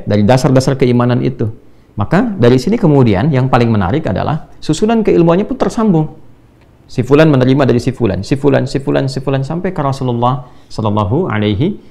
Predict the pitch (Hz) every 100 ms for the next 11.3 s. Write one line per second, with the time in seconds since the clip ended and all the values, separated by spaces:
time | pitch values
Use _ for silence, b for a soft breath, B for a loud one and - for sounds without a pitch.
0 | B - 151 117 90 87 98 - 120 185
1 | 208 160 135 139 190 240 - - 165 165
2 | 107 127 - 120 113 104 101 104 92 87
3 | - - _ _ _ 123 180 208 B B
4 | B 135 117 107 101 147 165 180 208 180
5 | 175 190 160 98 113 131 131 135 151 190
6 | 131 117 147 202 160 123 110 104 87 87
7 | 202 240 143 151 160 190 190 185 160 135
8 | - B B B B B - 98 87 165
9 | - 127 131 120 107 - 175 131 117 180
10 | 160 98 92 104 170 170 95 98 110 127
11 | 123 101 90